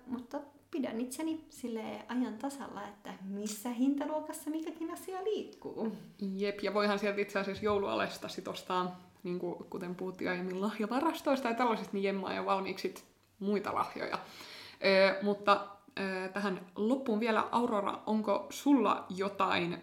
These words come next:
Speaker 2: suunnitelmia jostain tietystä asiasta, jota sä lähdet joulualesta etsimään, kun ne kohta alkaa?
Speaker 1: Hmm. Nyt mulla ei ehkä oo. Tota, mä tarvitsin kyllä uudet, ö, talvikengät, kun mulla on sellaiset tosi, niin kun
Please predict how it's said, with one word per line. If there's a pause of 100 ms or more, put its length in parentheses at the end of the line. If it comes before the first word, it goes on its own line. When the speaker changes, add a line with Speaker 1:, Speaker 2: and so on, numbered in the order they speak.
Speaker 2:
suunnitelmia
jostain
tietystä
asiasta,
jota
sä
lähdet (320)
joulualesta
etsimään,
kun
ne (280)
kohta
alkaa? (440)
Speaker 1:
Hmm. (420)
Nyt
mulla
ei
ehkä
oo. (540)
Tota, (120)
mä
tarvitsin
kyllä
uudet, (480)
ö,
talvikengät,
kun
mulla
on
sellaiset
tosi,
niin
kun